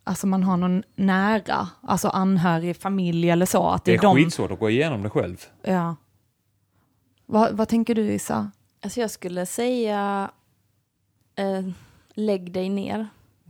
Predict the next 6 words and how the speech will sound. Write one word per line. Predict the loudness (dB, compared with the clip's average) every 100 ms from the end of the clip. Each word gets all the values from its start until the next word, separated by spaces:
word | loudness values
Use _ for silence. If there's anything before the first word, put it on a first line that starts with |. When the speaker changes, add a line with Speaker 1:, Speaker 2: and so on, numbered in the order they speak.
| -20 -20 -20
Speaker 2:
<laughs> | -14 -12 -14 _ _ _
Speaker 3:
Och | -12 -8
sen | -4 -4
så | -4 -6
blundar | -4 -4 -2 -4 -6
du | -6 -6 -6